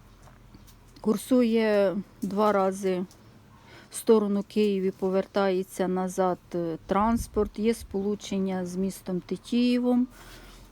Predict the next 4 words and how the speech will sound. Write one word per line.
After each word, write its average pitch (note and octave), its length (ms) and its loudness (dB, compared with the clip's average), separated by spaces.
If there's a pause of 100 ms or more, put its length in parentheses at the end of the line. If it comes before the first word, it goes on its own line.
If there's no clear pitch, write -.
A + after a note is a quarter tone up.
(3500)
Дорога A#3 560 4
асфальтована, B3 840 2
є A3 180 0
ставки. C#4 880 2